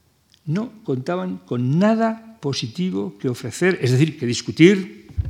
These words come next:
que enfrentar, que, que condenar, que denunciar. No tenían razones suficientes. Eso es lo que yo creo que ha pasado en el País Vasco, que puede pasar en cualquier ci-, circunstancia. Es decir, que la gente no tiene claro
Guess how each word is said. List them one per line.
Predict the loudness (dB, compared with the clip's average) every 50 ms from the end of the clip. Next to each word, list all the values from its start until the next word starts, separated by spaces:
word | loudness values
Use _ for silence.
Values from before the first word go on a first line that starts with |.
| -2 0
que | 0
enfrentar, | 0 2 0 0 2 4 6 6 6 4 2 -4 -10 -16 -20 -20 _ _ _ _ _ _ _ _ _ _ _ _ _ _
que, | 2 4 4 4 4 2 0 -4 -6 -6 -8 -8 -8 -8 -10 -10 -10 -12 -12 -8
que | -8 -2 0
condenar, | 2 2 2 4 4 2 2 4
que | 4 4
denunciar. | 6 6 4 4 2 0 0 0
No | 0 0 0
tenían | 2 0 2 2 2 2 0 0 -2 -4 -6 -10 -14 -8
razones | -2 -2 -2 2 4 6 6 6 6
suficientes. | 4 2 0 -2 -2 -2 -6 -8 -8 -10 -12 -12 -12 -12 -12 -16 -20 -20 -20 -20 -20 -20 _ _ _ _ _ _ _ _ _ _ _ _ _ _ _ _ 2
Eso | 2 4 4
es | 4 2
lo | 2 2
que | 2 2
yo | 2 2
creo | 2 0 -2 -2
que | -4 -6 -8 -10 -18 -20 _ _ _ _ _ _ -8
ha | -6
pasado | -4 -2 0 0 0 0 -2 -4 -10 -12 -10
en | -8
el | -8 -6
País | -6 -6 -6 -4
Vasco, | -4 -6 -6 -6 -8 -10 -10 -12 -16
que | -10
puede | -6 -6 -6
pasar | -4 -4 -4 -4
en | -6 -4
cualquier | -6 -8 -6 -2 -2 -2
ci-, | -2 -2 -4 -6 -6
circunstancia. | -6 -10 -8 -8 -8 -6 -4 -4 -4 -2 -2 -4
Es | -4 -6 -10 -16 -20 -20 -20 -20 _ -20
decir, | -18 -14 -8
que | -4 -4
la | -4
gente | -2 0 0 0 0 0 -2 -2
no | 0 0 0 0 0 -2 -4
tiene | -4 -4 -2 -2 0 -2 -4
claro | -6 -6 -4 -4 -4 -4 -6